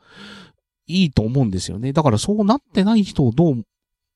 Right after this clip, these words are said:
持っていったらいいのっていう話じゃないですかね。やっぱりその、え、やっぱチームの中で全員がやる気なくて、で、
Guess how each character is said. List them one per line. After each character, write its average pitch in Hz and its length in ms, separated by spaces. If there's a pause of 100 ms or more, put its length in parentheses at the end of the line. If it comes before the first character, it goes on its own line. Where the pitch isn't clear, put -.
持 139 140
っ - 20
て - 180
い 107 40
っ 101 60
た 117 140
ら 107 60
い 107 80
い 107 60
の 101 120
っ 131 40
て - 200
い 104 280
う 101 40
話 117 340
じ 104 80
ゃ 87 40
な 104 120
い 107 80
で 90 80
す - 100
か 98 80
ね。 104 220
や 135 80
っ - 40
ぱ - 100
り 135 60
そ 143 100
の、 131 140 (480)
え、 131 200 (120)
や 175 100
っ - 40
ぱ - 100
チ - 220
ー 302 60
ム 254 120
の 170 100
中 180 220
で 147 120
全 262 360
員 294 80
が 262 120
や 220 120
る 220 80
気 220 120
な 214 120
く - 100
て、 113 460 (500)
で、 180 460